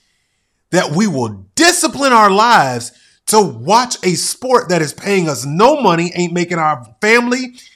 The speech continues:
no better, separating us most of the time, and we're spending more time with our friends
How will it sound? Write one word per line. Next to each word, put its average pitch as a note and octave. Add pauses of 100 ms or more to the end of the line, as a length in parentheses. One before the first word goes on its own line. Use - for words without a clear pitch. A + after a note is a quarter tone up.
(240)
no G3+
better, E3+ (1600)
separating G#3
us D#3+
most G3+
of F3
the D3
time, C3 (960)
and G3+
we're G3+
spending G#3
more G3+
time C4+
with G#3+
our E3+
friends E3+